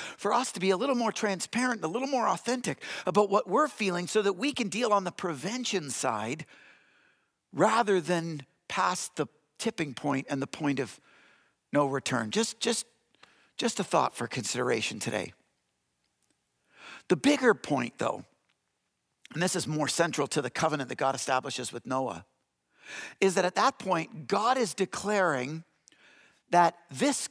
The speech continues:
character of timeless faithfulness is always going to supersede those feelings of wanting to give up on people. And what he does is he's actually categorizing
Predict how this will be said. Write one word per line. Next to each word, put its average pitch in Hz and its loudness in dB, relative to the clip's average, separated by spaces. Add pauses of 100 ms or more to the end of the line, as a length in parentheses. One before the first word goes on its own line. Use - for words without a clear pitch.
character 220 2
of 147 -4
timeless 185 -4
faithfulness 131 -4 (280)
is 180 2
always 254 6
going 220 0
to 202 2
supersede 190 -2 (220)
those 185 4
feelings 190 0 (180)
of 165 2
wanting 190 2
to 170 -2
give 165 0
up 170 2
on 135 -2
people. 127 -4
And 180 2
what 208 2
he 208 0
does 214 2 (260)
is 190 4
he's 180 0 (100)
actually 233 2
categorizing 180 2